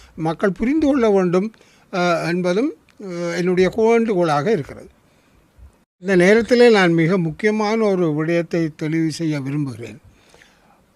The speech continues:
திரு மாவை சேனாதிராஜா அவர்களுடைய,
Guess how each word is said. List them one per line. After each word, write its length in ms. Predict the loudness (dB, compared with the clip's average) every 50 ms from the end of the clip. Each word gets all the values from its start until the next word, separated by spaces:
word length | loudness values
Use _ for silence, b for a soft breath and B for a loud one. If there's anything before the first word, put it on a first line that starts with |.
| _ -14 -6
திரு 500 | -4 -2 0 2 2 2 2 0 0 -2
மாவை 380 | -2 -2 -2 -2 -2 0 -2 -2 -2 -2
சேனாதிராஜா 640 | -2 -2 -2 -2 -2 -2 -2 0 0 0 0 0
அவர்களுடைய, 1080 | -2 -2 0 -2 -2 -4 -4 -4 -4 -4 -4 -4 -2 -2 -2 -2 -4 -4 -6 -8 -10 -14